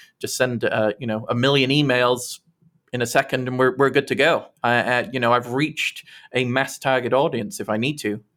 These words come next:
And, uh, we've got to understand the impact that we have and that we've, you know, our own responsibility in that space as well. Um, so that's what I'm thinking about, Matt. W-,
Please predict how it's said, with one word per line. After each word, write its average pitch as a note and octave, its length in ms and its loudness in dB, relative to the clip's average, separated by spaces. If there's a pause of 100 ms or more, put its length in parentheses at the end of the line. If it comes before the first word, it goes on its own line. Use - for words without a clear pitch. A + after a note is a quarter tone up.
And, A#2 500 -2 (160)
uh, A#2 320 0 (360)
we've D3+ 100 0
got F#3 60 4
to E3+ 80 0
understand D#3+ 500 0
the C#3+ 100 0
impact C#3 340 -4
that A#2+ 140 -6
we C#3 140 -4
have A2 280 -2
and A2 140 -2
that A2+ 140 -6
we've, A#2 420 -6
you C3 60 -10
know, A2 180 -4
our A2 200 2
own A#2+ 120 -2
responsibility A2 800 -8
in G#2+ 120 -8
that G#2+ 180 -12
space G#2 360 -10
as - 140 -20
well. G#2 340 -4 (600)
Um, A#2 580 0
so - 100 0
that's A3+ 120 2
what F#3+ 120 4
I'm F#3 120 2
thinking C#3+ 280 -6
about, B2+ 280 0
Matt. C#3+ 200 -4
W-, F3+ 200 -10